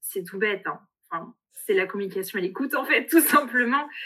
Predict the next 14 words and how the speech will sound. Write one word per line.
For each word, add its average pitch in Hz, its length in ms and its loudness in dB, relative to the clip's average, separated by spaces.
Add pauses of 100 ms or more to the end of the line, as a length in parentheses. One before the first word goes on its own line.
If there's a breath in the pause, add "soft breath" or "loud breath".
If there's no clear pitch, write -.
(120)
C'est 233 160 0
le 196 40 -8
fait 247 140 -2
de 233 100 -4
pouvoir 208 320 -2
communiquer, 226 540 -4
se 269 160 -6
dire 190 180 2
les 190 120 2
choses 277 520 -2
quand 202 140 -4
ça 190 180 0
va 180 160 0
pas, 254 380 4